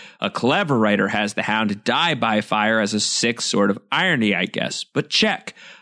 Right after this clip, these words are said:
A great writer would put fire between Sandor and the mountain, forcing him to overcome his fear of fire to reach his brother and achieve his goal, maybe based on something he learned from Arya,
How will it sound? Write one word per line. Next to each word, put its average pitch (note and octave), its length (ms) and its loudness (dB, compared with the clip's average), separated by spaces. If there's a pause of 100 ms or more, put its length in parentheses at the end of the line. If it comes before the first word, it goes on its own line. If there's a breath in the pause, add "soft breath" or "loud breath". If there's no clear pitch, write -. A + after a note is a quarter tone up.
(120)
A B2 100 0
great D3+ 560 2
writer A#2 500 2 (200 loud breath)
would C#3 160 2
put - 320 -2
fire F3+ 320 2
between D3+ 360 2
Sandor D3+ 520 2
and C#3 140 2
the B2 40 2
mountain, G#2+ 560 2 (180 soft breath)
forcing E3+ 440 2
him C#3 160 4
to C3 80 2
overcome A2 480 2
his G2 160 -2
fear F3+ 340 2
of B2+ 100 0
fire A#2+ 300 0
to A2 60 0
reach G#2+ 240 2
his G#2 100 -2
brother G#2+ 320 2
and G#2 100 4
achieve G2+ 300 0
his G2+ 180 -2
goal, D3 460 2 (240 loud breath)
maybe F3 340 2
based A#2 320 0
on A2 140 0
something G#2 320 0
he G#2+ 180 0
learned G#2 240 2
from G2 300 -2
Arya, C#3+ 540 2